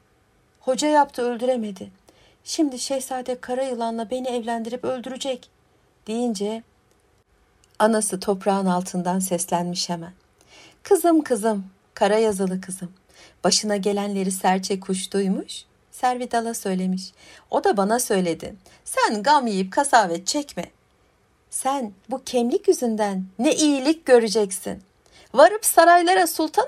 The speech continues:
olacaksın. Yeter ki kırk tane kirpi derisi alasın. Üst üste giyesin odaya girmeden önce.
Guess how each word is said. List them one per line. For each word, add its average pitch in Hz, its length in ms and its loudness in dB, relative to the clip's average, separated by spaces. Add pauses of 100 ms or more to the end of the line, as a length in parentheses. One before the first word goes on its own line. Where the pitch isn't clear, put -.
(100)
olacaksın. 277 580 -2 (680)
Yeter 440 400 6
ki 339 180 0
kırk 523 260 6
tane 339 320 4
kirpi 339 360 2
derisi 311 340 2
alasın. 262 460 0 (920)
Üst 294 220 -4
üste 247 240 -2
giyesin 233 460 -2
odaya 190 320 2
girmeden 180 520 -2
önce. 175 300 -10